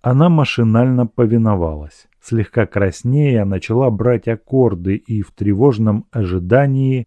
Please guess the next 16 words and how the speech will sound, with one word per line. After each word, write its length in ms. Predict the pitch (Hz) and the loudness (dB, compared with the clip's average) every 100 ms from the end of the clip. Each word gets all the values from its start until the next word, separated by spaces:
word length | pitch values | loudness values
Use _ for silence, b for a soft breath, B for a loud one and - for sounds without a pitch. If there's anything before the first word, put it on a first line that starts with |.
| _ | _
устремила 720 | 170 147 - 143 127 113 120 110 | -4 -2 -2 -2 2 2 4 4
на 80 | |
него 400 | 104 98 85 85 | 2 0 -2 -4
взгляд. 680 | 82 90 90 98 87 73 _ _ _ _ | -6 -4 0 0 0 -4 _ _ _ _
«Куда 260 | - 170 180 | 0 4 6
же 140 | 165 | 6
вы 120 | 165 | 6
ушли, 480 | 175 156 - 165 147 | 4 2 2 4 6
Александр 520 | 123 120 - 143 127 | 6 4 2 0 0
Федорович?» 680 | - 117 98 95 90 - - _ _ | 2 0 2 -2 -6 -12 -20 _ _
спросила 680 | - 160 160 - 107 95 85 | -4 0 0 0 -2 0 0
мать, 440 | 90 123 131 - | 0 0 -2 -4
воротясь 720 | 95 92 85 80 131 151 - | -2 -2 -2 -2 -2 -2 -4
на 100 | 104 | -8
свое 360 | - 92 90 90 | -6 -4 -2 -2
место. 560 | 80 76 - - 73 | -6 -10 -14 -20 -20